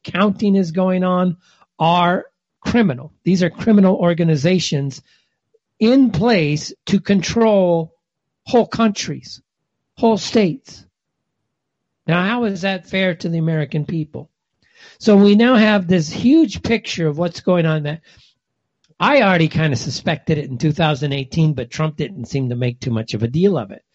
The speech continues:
But there was no way in two thousand eighteen that the Democrats had such success at the voters' box. It just wasn't there.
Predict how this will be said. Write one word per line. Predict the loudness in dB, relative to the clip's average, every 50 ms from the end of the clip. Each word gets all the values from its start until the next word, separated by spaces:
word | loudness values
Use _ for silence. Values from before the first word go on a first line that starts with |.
| _ _ -20 _ _ -2
But | 0 0 2
there | 2 4
was | 4 4 2 4 4
no | 4 4 4
way | 4 2 0 0 0 0 -2
in | -2 -4 -2
two | -2 -2 -2
thousand | 0 0 0 2 2 0 0 0
eighteen | -2 -4 -4 -2 -2 0 0
that | 0 -2 -2
the | -4 -6
Democrats | -2 -2 -2 0 0 -2 -4 -2 -2 -2 -2 -2 -4 -8 -12 -8
had | -6 -4 -2 -2 -2 -4 -6 -10 _ _ _ _ _ _ _ -20
such | -16 -8 -4 -4 -4 -4 -4 -10
success | -10 -10 -10 -10 -10 -6 -4 -4 -4 -4 -6 -8
at | -10 -10 -8
the | -6
voters' | -2 0 0 0 0 -2 -4 -6 -8 -12 -14 -14 -16 -14
box. | -10 -8 -8 -8 -10 -12 _ -20 -18 -8 -4
It | -4 -2 0
just | 0 -2 -2 -2
wasn't | -2 -2 -2 0 0 -4 -4 -2
there. | -2 -4 -4 -4 -6